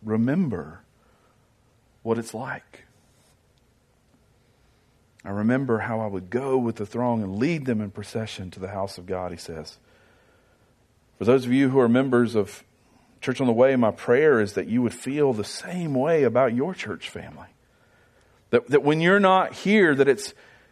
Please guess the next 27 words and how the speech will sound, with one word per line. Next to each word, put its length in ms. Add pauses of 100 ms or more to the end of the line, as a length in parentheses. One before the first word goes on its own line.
(220)
that 180
it's, 200
it's 180
our 180
prayer 420
that 140
you'll 160
miss 380
it. 280 (1080)
And, 160
and 160
listen, 480
miss 260
it 300 (420)
not 420
out 200
of 80
a 80
feeling 480
of 180
guilt. 560 (2250)
Right? 240
Not 220
like, 200 (200)
"Where 200
were 200
you? 360